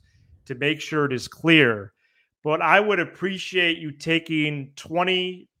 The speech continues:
seconds and filling out a Google form survey with two questions,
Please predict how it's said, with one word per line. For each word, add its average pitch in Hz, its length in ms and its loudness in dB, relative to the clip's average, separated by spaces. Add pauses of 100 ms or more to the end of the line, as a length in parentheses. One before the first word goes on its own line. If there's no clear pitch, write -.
(100)
seconds - 880 -2 (560)
and 135 180 -8
filling 180 400 -4
out 160 200 6
a - 160 -6
Google 170 340 -2
form 156 580 -4
survey 131 680 0
with 110 260 -10
two 160 240 -8
questions, 107 1000 -6